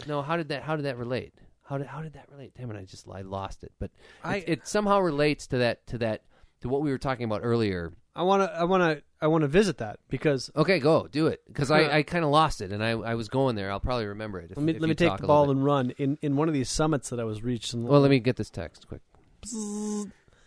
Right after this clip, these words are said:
Speaker 2: Hello? Oh, no, no. I'm just talking to my, I'm just doing a podcast. I got time. I got time.
Speaker 1: Maybe tomorrow.
Speaker 2: <laughs>
Speaker 1: I'll call you later.
Speaker 2: So, uh, they talk about that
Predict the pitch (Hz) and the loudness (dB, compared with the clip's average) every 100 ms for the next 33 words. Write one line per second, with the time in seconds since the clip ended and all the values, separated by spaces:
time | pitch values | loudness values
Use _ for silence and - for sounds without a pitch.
0 | _ _ - 123 202 196 196 247 _ _ | _ _ -10 -6 -4 -4 -4 -8 _ _
1 | _ 151 175 151 127 107 110 135 131 - | _ 0 2 4 2 -4 -4 -4 -4 -2
2 | 120 120 110 107 104 135 139 123 110 - | -2 -2 -6 -6 -8 -6 -8 -6 -8 -8
3 | - - - - - 160 175 - 104 101 | -14 -14 -20 -20 -8 0 0 0 -6 -10
4 | - - 147 - 107 _ _ _ - 127 | -16 -8 -6 -6 -12 _ _ _ -2 0
5 | 120 - - - - - - - 165 - | 0 -4 -10 -12 -20 -4 -2 2 4 6
6 | 147 113 98 80 - - - - - - | 8 8 2 -4 -12 -18 -20 -20 -20 -20
7 | - - 175 170 156 143 139 147 - 180 | -8 2 4 4 2 2 2 2 4 4
8 | - 165 151 147 143 | 4 6 6 6 2